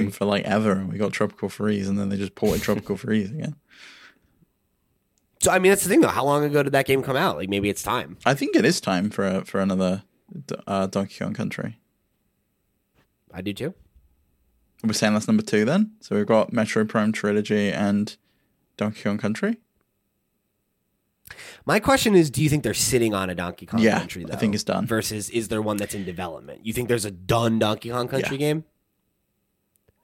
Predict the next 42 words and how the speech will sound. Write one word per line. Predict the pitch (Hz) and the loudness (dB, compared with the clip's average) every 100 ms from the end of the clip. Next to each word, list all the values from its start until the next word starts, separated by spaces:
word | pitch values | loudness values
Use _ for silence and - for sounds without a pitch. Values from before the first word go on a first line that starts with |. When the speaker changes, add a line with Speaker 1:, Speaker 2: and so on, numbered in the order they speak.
| - - | -20 -2
Speaker 1:
It's | - | 4
not | 320 | 4
crazy. | - 220 262 170 156 | 6 6 6 4 2
I | 165 | 4
mean, | 185 185 | 6 8
what | 180 | 8
if, | 208 - | 6 2
what | 131 160 | 2 4
if | 190 | 4
that | 185 185 | 4 4
was | 208 180 | 4 4
what | 190 185 165 - _ _ _ _ _ _ - | 6 6 4 -4 _ _ _ _ _ _ -6
Retro | 127 202 - 202 | 0 4 6 6
was | 120 | 4
working | 113 101 98 | -2 -4 -8
on? | 76 76 - _ _ _ _ _ _ _ _ - | -12 -12 -16 _ _ _ _ _ _ _ _ 4
There | 170 | 6
was | 175 | 6
that | 185 | 4
whole, | 156 190 185 - | 4 2 2 4
that | 165 165 160 | 6 6 6
they | 139 | 8
were | 156 160 | 8 10
working | 165 165 160 | 8 6 4
on | 156 | 4
a | |
game, | 151 147 147 147 147 147 | 4 6 6 6 4 4
and | 131 | 4
everybody | 127 139 147 | 4 4 4
thought | 147 147 | 6 6
it | 151 | 6
was | 143 | 4
that | 143 - | 4 2
Star | 143 139 | 4 4
Fox | 143 135 131 | 6 4 2
Racing | 131 135 131 135 | 2 2 2 2
game, | 135 131 131 127 127 123 - - - - | 4 6 6 6 4 0 -10 -18 -14 0
and | 127 | 4
then | 135 | 6
they | 135 | 8
ended | 135 | 8
up, | 135 - | 4 0